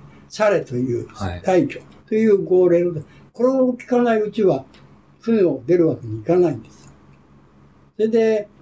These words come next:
Speaker 1: もうそういううちに、船は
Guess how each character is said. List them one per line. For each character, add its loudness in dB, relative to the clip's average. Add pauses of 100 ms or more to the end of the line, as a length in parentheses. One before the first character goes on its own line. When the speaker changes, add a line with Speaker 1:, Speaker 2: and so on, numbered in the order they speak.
(140)
Speaker 1:
も 2
う -2
そ 0
う 2
い 2
う -10
う -20
ち -2
に、 0 (300)
船 2
は -2